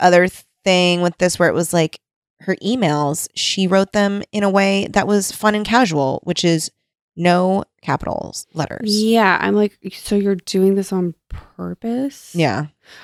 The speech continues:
Speaker 2: I understand the no capital letters, scant punctuation.
Speaker 1: Sure.
Speaker 2: But she doesn't know how to spell, and typos are everywhere.
Speaker 1: Yeah. Yeah. Yep.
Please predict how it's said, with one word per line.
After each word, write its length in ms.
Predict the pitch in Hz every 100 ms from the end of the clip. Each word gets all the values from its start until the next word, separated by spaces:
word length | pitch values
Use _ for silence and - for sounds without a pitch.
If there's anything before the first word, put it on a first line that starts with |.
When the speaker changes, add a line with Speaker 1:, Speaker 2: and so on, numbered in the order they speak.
| -
Speaker 2:
I 120 | 262
understand 420 | 262 285 - 233
the 40 | 208
no 200 | 196 180
capital 560 | - 170 - 165 156
letters, 960 | 151 170 170 175 175 165 - - - - - _ _
scant 540 | - - 180 - -
punctuation. 1120 | - 202 - 175 170 165 165 208 208 220 220 -
Speaker 1:
Sure. 380 | - - 147 135 151 _ _ - -
Speaker 2:
But 240 | 196 -
she 400 | - - - 220
doesn't 260 | 285 359 320
know 160 | 285
how 140 | 254 233
to 260 | 185 165
spell, 840 | 165 - - - - - 202 214 220
and 300 | - 165 160
typos 760 | - 208 226 233 214 214 220 - _
are 640 | 190 175 175 175 175 175 - _ _ _ _
everywhere. 720 | - - - - - - - _ _ _ _
Speaker 1:
Yeah. 300 | 233 220 165 - _ _ _ -
Yeah. 240 | 175 123 - - - - _
Yep. 240 | 202 208